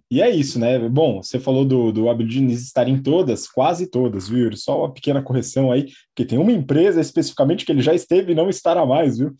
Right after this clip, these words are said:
Enfim, a gente falou dessa empresa alguns episódios passados. Eles fazem, é, muitos embutidos aí, pessoal, vocês podem dar uma procurada. Enfim, vamos seguir pra próxima notícia.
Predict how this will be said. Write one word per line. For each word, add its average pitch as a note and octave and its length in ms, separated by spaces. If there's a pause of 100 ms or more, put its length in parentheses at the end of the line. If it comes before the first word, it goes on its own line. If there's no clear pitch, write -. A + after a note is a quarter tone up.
Enfim, E3+ 300
a B2+ 40
gente A3 220
falou D3+ 220
dessa D3+ 280
empresa C#3 440
alguns C#3+ 320
episódios C3 480
passados. B2+ 680
Eles A2+ 200
fazem, C3 540 (220)
é, A#2 360
muitos C3+ 480
embutidos D3+ 720
aí, E3 120
pessoal, - 300
vocês - 160
podem D#3 240
dar C#3+ 120
uma C3+ 80
procurada. C3 460 (240)
Enfim, C#3+ 380 (240)
vamos A3 220
seguir E3 240
pra D3+ 120
próxima D#3 480
notícia. D3 720